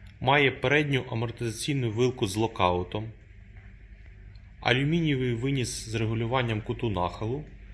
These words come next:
та алюмінієвий руль. Спереду ви можете бачити корзинку, вона розрахована до п'ятнадцяти кілограм. Також маємо крило,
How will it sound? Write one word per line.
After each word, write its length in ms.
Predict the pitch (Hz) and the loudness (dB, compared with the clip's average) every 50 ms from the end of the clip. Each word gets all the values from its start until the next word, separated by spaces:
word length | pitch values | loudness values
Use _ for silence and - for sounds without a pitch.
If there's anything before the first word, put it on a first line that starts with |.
| - - - - - | -18 -18 -18 -8 -2
та 300 | - 160 190 196 190 - - | 2 2 2 2 0 -2 -2
алюмінієвий 680 | 120 113 120 120 127 135 147 147 139 127 127 120 110 | 0 0 0 0 -2 -2 -2 -4 -2 -2 0 0 0
руль. 180 | 95 90 85 85 - - - - - - - - - - - - - - - - - - - - - - - - - - - - - - - - - - - - - - - - | -2 -2 -6 -8 -12 -14 -16 -18 -18 -16 -16 -18 -16 -18 -18 -18 -18 -18 -18 -18 -18 -16 -18 -18 -18 -18 -18 -18 -18 -18 -18 -18 -18 -16 -16 -16 -16 -18 -18 -18 -18 -18 -18 -14
Спереду 500 | - - - - 160 156 151 135 127 127 | -14 -8 0 2 4 4 4 4 4 4
ви 100 | 127 127 | 4 4
можете 380 | 123 127 127 117 113 107 - 113 | 4 4 4 2 0 -2 -4 -2
бачити 580 | 110 113 110 110 - - - - 107 104 101 - - - - - - - | 2 2 2 2 2 -4 -2 0 0 0 0 -2 -6 -14 -16 -18 -18 -10
корзинку, 680 | - - 123 117 104 95 98 92 90 92 90 - 135 156 - - - - - - - | -4 -2 -2 0 0 0 0 0 0 -2 -2 -2 -2 -4 -4 -10 -16 -18 -20 -12 -4
вона 200 | 123 123 123 135 | -2 2 2 2
розрахована 560 | 139 127 123 127 117 - - 143 139 135 120 | 2 2 0 -2 -2 2 2 2 2 2 -2
до 140 | 113 113 110 | -2 -2 -2
п'ятнадцяти 540 | - 117 113 117 120 123 117 - - - 107 | -2 -2 0 0 0 0 0 -2 -6 -8 -8
кілограм. 580 | - - 104 104 95 87 82 82 80 95 117 - - - - - - - - - - - - - - - - - - - - - - - - - - - - - - - - - - - - - - | -6 -4 -4 -2 -2 -4 -4 -6 -6 -6 -8 -8 -12 -16 -16 -18 -18 -18 -18 -20 -20 -20 -20 -20 -18 -18 -18 -18 -18 -18 -18 -18 -18 -18 -18 -18 -18 -18 -16 -18 -18 -18 -18 -18 -18 -18 -18 -18 -6
Також 500 | - 120 - - 120 104 98 - - - - - - - - - - - - - - - | -4 -4 0 2 2 4 4 2 -2 -6 -10 -14 -16 -16 -16 -18 -16 -16 -16 -16 -12 -2
маємо 400 | 113 113 113 107 104 98 98 95 | 4 6 6 8 6 4 2 -2
крило, 640 | - - 131 143 135 113 95 92 104 - - - | -4 -2 -2 0 2 2 2 2 0 -2 -4 -8